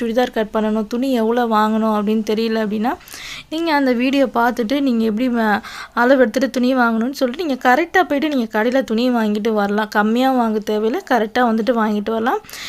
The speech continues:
அதிகமா துணி வாங்கிட்டு வந்துட்டா வேஸ்டா போச்சு அப்படின்னு கூட சொல்ல முடியாது. ஏன்னா, அந்த அளவுக்கு நான் கிளியரா வந்துட்டு அந்த வீடியோ வந்துட்டு நான் சொல்லியிருக்கேன். அதே மாதிரி நீங்க வந்துட்டு யூஸ் பண்ணி பாருங்க. இன்னைக்கு நான் சொன்ன மாதிரியே இந்த டிராயிங் வந்துட்டு ஒரு ரஃப் நோட் எடுத்துக்கோங்க, வரைஞ்சிக்கோங்க. வரைஞ்சிட்டு நீங்க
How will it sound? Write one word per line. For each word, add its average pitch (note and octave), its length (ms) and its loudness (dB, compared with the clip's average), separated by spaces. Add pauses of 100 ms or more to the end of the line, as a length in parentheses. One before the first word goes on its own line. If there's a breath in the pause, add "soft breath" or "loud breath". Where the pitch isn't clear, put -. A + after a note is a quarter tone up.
(160 loud breath)
அதிகமா C4+ 440 0
துணி C4 280 0
வாங்கிட்டு A#3 340 0
வந்துட்டா A#3 260 0
வேஸ்டா A#3+ 380 -2
போச்சு A#3 360 -4
அப்படின்னு A#3 320 2
கூட A#3 140 0
சொல்ல A3+ 260 -2
முடியாது. G#3+ 420 -2 (360 loud breath)
ஏன்னா, C#4+ 100 -4
அந்த B3+ 320 0
அளவுக்கு B3+ 260 0
நான் A#3+ 180 0 (120)
கிளியரா D4 320 4
வந்துட்டு A#3+ 520 0
அந்த A3+ 320 0
வீடியோ A#3+ 280 0
வந்துட்டு A3+ 200 0
நான் A3+ 240 -2
சொல்லியிருக்கேன். G#3+ 520 -2 (420 loud breath)
அதே B3 220 2
மாதிரி C4 260 4
நீங்க A#3 300 0
வந்துட்டு A#3 220 0
யூஸ் C#4 340 -2
பண்ணி A#3 220 0
பாருங்க. G#3+ 640 -2 (480 loud breath)
இன்னைக்கு D#4+ 260 -2
நான் C#4 120 0
சொன்ன B3+ 280 -2
மாதிரியே B3+ 360 2
இந்த D4+ 180 -4
டிராயிங் A3+ 440 -2
வந்துட்டு A3 300 -2
ஒரு A#3+ 220 0
ரஃப் G#3+ 220 -4
நோட் A#3+ 200 -2
எடுத்துக்கோங்க, A3 440 -4 (220)
வரைஞ்சிக்கோங்க. A3 680 -2
வரைஞ்சிட்டு B3 460 -4
நீங்க A3+ 360 -2